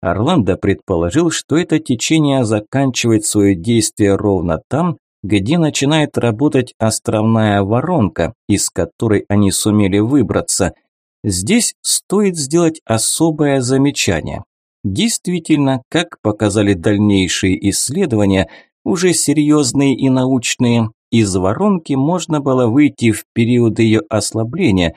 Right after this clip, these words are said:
когда температура верхних слоев быстро понижалась, то есть в конце весны.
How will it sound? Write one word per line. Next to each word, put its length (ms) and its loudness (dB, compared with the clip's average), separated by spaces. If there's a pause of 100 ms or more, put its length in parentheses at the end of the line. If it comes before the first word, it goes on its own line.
(260)
когда 380 0
температура 760 0
верхних 540 -2
слоев 480 -2
быстро 640 -2
понижалась, 720 0 (360)
то 120 0
есть 340 -2
в 140 -18
конце 600 0
весны. 500 -2